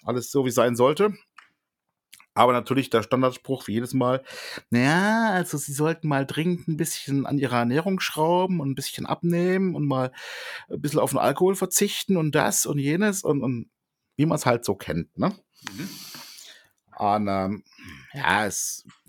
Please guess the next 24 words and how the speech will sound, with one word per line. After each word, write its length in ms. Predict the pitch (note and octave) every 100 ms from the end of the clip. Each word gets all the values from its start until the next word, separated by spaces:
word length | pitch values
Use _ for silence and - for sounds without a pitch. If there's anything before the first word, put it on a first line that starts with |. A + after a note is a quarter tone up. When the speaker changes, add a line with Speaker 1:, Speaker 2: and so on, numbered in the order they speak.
| _ _ _
Speaker 1:
ist 180 | F3 D#3
jetzt 160 | D#3+
momentan 540 | - D3+ D3 D#3 C#3 B2+
nichts, 400 | E3 - - -
was, 260 | C#3+ -
was 320 | C#3 C3+ - -
Anlass 400 | C3 C#3+ C#3+ -
zur 140 | A#2+
Sorge 320 | G#2+ A2+ D#3
bereiten 460 | D3+ C3 D#3 D#3 C3+
würde 160 | D3+
bei 120 | D3+ C#3+
mir. 240 | D3+ E3
Das 240 | C#3+ -
muss 240 | C3 C3+ B2
man 140 | A#2+
ja 60 | A2+
auch 80 | B2
mal 180 | C3
sagen, 360 | B2 C3 C3+ B2+
nach, 380 | A#2 A2+ F#2+ -
Speaker 2:
Mhm. 60 |
Speaker 1:
nach, 260 | A#2 A#2+ -
äh, 300 | C2 C#2